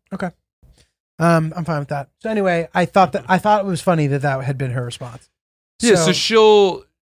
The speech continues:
Speaker 2: she'll not give you what she wants. It, she will not abide by the hypothetical rule,
Speaker 1: Um,
Speaker 2: which is that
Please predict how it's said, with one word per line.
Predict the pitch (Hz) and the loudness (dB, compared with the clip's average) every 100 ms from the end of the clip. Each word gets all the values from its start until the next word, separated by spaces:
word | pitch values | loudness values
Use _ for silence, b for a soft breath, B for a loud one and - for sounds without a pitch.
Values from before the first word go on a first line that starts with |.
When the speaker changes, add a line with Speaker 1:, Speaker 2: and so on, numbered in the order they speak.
| - | -14
Speaker 2:
she'll | - - 175 180 | -8 -4 0 0
not | 165 151 151 156 156 - _ _ _ 131 | -2 -2 2 2 2 -2 _ _ _ -4
give | 139 139 | -2 0
you | 127 120 | -2 0
what | 113 - | -2 -4
she | - 123 | -6 -4
wants. | 113 110 78 - | 0 0 -2 -4
It, | 156 | -6
she | - - 185 | -4 -6 -6
will | 185 175 160 | -4 -2 -2
not | 139 139 143 147 - | -2 0 0 0 -4
abide | 120 - - 131 127 127 127 110 | -8 -8 -2 0 0 0 -4 -6
by | - 120 120 117 | -4 -2 0 -4
the | 104 113 110 | -6 -10 -10
hypothetical | - - 120 - 113 - 117 110 107 113 107 101 | -10 -4 -4 -2 -4 -4 -4 -4 -4 -4 -4 -4
rule, | 104 110 50 - _ _ _ _ _ _ _ _ | -4 -4 -6 -10 _ _ _ _ _ _ _ _
Speaker 1:
Um, | 190 196 185 175 | 0 4 4 2
Speaker 2:
which | 170 165 | 0 -2
is | 131 - | -4 -2
that | 131 113 | -2 -4